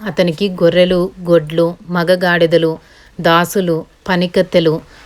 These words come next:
ఆడుగాడిదలు, ఒంటెలు ఇయ్యబడెను. అయితే యెహోవా అబ్రాము భార్య అయిన సారయిను బట్టి, ఫరోను అతని ఇంటి వారిని మహావేదనల చేత బాధించెను. అప్పుడు ఫరో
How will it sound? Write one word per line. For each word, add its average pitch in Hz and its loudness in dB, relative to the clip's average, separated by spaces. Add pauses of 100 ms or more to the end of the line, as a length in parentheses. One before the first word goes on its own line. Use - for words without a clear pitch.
(120)
ఆడుగాడిదలు, 170 2 (200)
ఒంటెలు 175 0 (100)
ఇయ్యబడెను. 156 0 (440)
అయితే 165 0 (100)
యెహోవా 160 0 (380)
అబ్రాము 196 0
భార్య 170 0
అయిన 165 0
సారయిను 165 0
బట్టి, 175 -2 (320)
ఫరోను 185 0 (100)
అతని 170 -2
ఇంటి 160 -2
వారిని 165 0 (320)
మహావేదనల 175 2
చేత 160 0
బాధించెను. 160 -2 (380)
అప్పుడు 165 -2
ఫరో 170 0